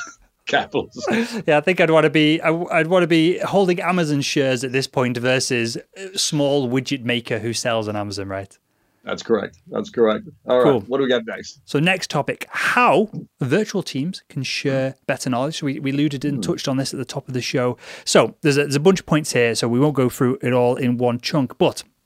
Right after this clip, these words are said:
Speaker 2: despite many tech, uh, companies announcing that workers could remain remote going forward, leaders like J P Morgan's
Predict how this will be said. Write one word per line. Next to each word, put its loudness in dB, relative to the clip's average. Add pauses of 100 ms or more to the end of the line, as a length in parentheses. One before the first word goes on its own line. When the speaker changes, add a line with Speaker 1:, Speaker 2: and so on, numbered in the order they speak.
(480)
Speaker 2:
despite 0 (240)
many 4
tech, -4 (300)
uh, -4
companies 2
announcing 0
that 2
workers 2
could -2
remain 2 (100)
remote -2
going 0
forward, -2 (180)
leaders 0
like -2
J 0
P -6
Morgan's 0